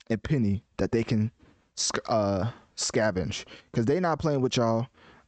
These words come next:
Um, everybody who's making these tracks and just having Drake covering it and putting out for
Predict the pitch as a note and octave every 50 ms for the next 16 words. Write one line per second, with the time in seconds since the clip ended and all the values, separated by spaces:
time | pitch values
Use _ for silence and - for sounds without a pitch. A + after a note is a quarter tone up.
0 | _ - A2 A#2 A#2 A2+ A2 G#2+ G#2 G#2 G#2 G#2+ A#2 - - - _ _ _ -
1 | - - B2+ D3 D3+ D#3+ C#3+ C#3+ C#3 C#3+ D3+ D3 B2+ B2 B2+ C3 C3 - C#3 C3
2 | B2+ B2 B2 A2+ - - - - - - - - - D3 C#3+ C#3+ C#3 - C3+ B2
3 | A2 A#2 A2 D#3 C3 B2 A#2+ A2+ G#2+ A#2+ B2 C3 - - D3 C3 B2 C3 C3 B2+
4 | B2+ B2 A#2 G#2+ - D3 C3 B2 B2 A#2+ A#2+ A#2+ A#2 - - - A#2+ A2+ G#2+ G#2
5 | G#2